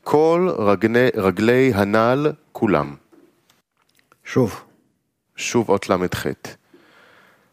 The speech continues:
Speaker 1: הכלל העולה בקיצור הוא זה, כי רגלי אק דיושר, כי רגלי אק דיושר,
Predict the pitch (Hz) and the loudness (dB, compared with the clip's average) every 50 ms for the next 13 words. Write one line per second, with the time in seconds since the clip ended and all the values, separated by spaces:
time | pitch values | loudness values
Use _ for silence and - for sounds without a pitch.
0 | _ _ - - 107 - - 147 160 175 170 170 160 143 127 98 110 104 98 101 | _ _ -4 -4 -2 0 2 2 4 4 4 4 2 2 2 2 2 2 4 4
1 | 107 117 127 123 117 101 87 95 - - 98 - - - - 107 104 110 117 123 | 4 4 4 4 4 2 0 -2 -4 -4 -6 -4 -4 -2 0 2 2 2 2 2
2 | 127 131 135 123 117 117 110 95 95 95 82 76 - - _ _ _ _ _ _ | 0 0 0 0 2 2 2 4 4 2 2 0 -4 -14 _ _ _ _ _ _
3 | _ _ _ _ _ _ _ _ _ _ _ _ _ _ - - 104 98 95 98 | _ _ _ _ _ _ _ _ _ _ _ _ _ _ -4 0 2 2 4 2
4 | 87 104 113 127 135 135 139 139 139 131 - - 135 120 117 - - 123 110 110 | 2 2 2 4 4 4 4 4 2 2 2 2 2 2 2 -2 -4 0 2 2
5 | 101 95 87 85 82 - - - 101 95 92 101 127 135 131 _ _ _ _ _ | 4 4 2 2 0 -2 -4 -4 -2 -4 -4 -4 -6 -10 -12 _ _ _ _ _
6 | _ _ _ _ _ _ _ _ _ _ _ - - - - _ - - - _ | _ _ _ _ _ _ _ _ _ _ _ -20 -20 -20 -10 _ -4 -4 -4 _
7 | _ _ _ _ _ _ _ _ _ _ _ _ _ _ _ _ _ - - - | _ _ _ _ _ _ _ _ _ _ _ _ _ _ _ _ _ -20 -20 -20
8 | - - - - - 107 98 98 92 101 113 127 135 139 143 143 - - 127 139 | -20 -18 -8 -2 0 2 2 2 2 2 2 4 4 4 4 2 2 2 2 0
9 | - - - 110 117 110 101 90 87 85 - - 87 82 85 95 107 117 | 0 -2 -2 0 2 4 4 4 2 2 0 0 0 2 2 2 0 -2